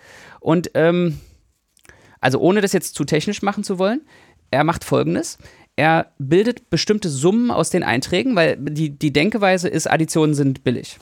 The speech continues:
Also er besti-, bestimmt erst sozusagen bestimmte Linearkombinationen der Einträge, multipliziert dann,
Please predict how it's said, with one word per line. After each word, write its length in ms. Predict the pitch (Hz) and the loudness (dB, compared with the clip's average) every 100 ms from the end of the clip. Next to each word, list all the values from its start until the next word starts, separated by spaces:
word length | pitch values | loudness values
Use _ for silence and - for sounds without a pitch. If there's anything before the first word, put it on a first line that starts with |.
| _ _ _ - | _ _ _ -10
Also 200 | - 127 | -4 -2
er 80 | 135 | 0
besti-, 380 | 139 165 - 170 | 0 -2 -4 -6
bestimmt 440 | - 165 196 180 | -4 -2 -2 0
erst 220 | 160 226 | 0 0
sozusagen 300 | 202 - 165 | -4 -2 -2
bestimmte 720 | 151 - 196 190 180 170 156 - | -2 -2 -2 0 2 2 0 -4
Linearkombinationen 960 | 147 160 139 156 - 220 202 175 175 151 | 0 2 4 2 2 0 0 -2 -2 0
der 140 | - | -2
Einträge, 400 | - - 180 339 - _ _ _ _ - - - - - | -4 -4 -4 -4 -8 _ _ _ _ -20 -20 -20 -20 -10
multipliziert 760 | - 175 175 156 151 - 220 226 | 0 0 0 -2 -2 0 0 2
dann, 180 | 214 | -2